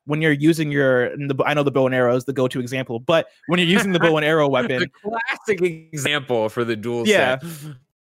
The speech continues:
Speaker 1: But, like, whenever, whenever you're using your bow and arrow rep-, weapon, you have, you have that tension. And, like, that's not something, that's something that you can sp-, I, I'm not gonna try and, like, guess how long it takes to implement that. But that's something we, let's just say that's something you can implement and, you know, just have, have, have that go and not,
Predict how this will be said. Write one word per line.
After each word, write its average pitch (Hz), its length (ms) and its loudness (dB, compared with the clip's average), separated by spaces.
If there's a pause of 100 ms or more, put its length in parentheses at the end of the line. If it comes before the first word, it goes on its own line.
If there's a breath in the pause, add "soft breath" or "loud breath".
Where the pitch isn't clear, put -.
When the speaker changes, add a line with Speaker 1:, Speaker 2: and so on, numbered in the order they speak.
Speaker 1:
But, 202 100 2
like, 214 140 2
whenever, 233 200 4
whenever 208 280 4
you're 214 100 2
using 208 160 2
your 196 80 2
bow 180 120 4
and 160 80 4
arrow 180 160 6
rep-, 131 260 2
weapon, 135 260 0
you 135 80 -2
have, 156 360 0
you 147 160 -2
have 147 300 0
that 117 160 0
tension. 131 480 -8
And, 135 60 -12
like, 139 140 0
that's 165 180 -2
not 170 100 2
something, 156 360 -2 (180 loud breath)
that's 180 120 2
something 202 200 0
that 170 220 2
you 170 40 -4
can 165 140 -4
sp-, - 260 -12
I, 143 200 0
I'm 160 120 0
not 147 140 0
gonna 135 160 -6
try 131 160 2
and, 123 100 -2
like, 117 220 -6 (120)
guess 139 220 2
how 139 160 2
long 127 300 2
it 120 60 -8
takes 123 220 -8
to 123 40 -10
implement 117 320 -10
that. 110 260 -2 (120)
But 185 80 2
that's 214 120 2
something 220 240 0
we, 196 160 0
let's 160 300 0
just 208 100 -4
say 190 120 4
that's 175 120 2
something 175 260 0
you 156 100 -2
can 147 140 -6
implement 127 440 -4 (320)
and, 123 480 0 (440)
you 165 100 2
know, 139 140 4
just 127 340 -8
have, 175 180 0
have, 165 240 -2
have 151 220 -2
that 131 180 0
go 117 340 2
and 143 100 -4
not, 147 220 0